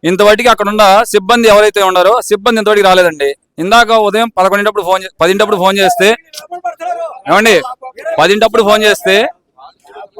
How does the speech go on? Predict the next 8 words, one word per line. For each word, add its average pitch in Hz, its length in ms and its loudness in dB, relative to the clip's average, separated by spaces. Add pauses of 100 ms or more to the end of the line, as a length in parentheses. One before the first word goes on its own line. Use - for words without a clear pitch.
పది 175 160 0
గంటలప్పుడు 226 360 -2
ఫోన్ 220 180 0
చేస్తే 214 220 -2 (120)
బ్యాంకులో 214 340 2
ఉన్నా 196 160 0
అన్నాడు. 165 260 -2 (480)
పదిన్నర 202 320 -2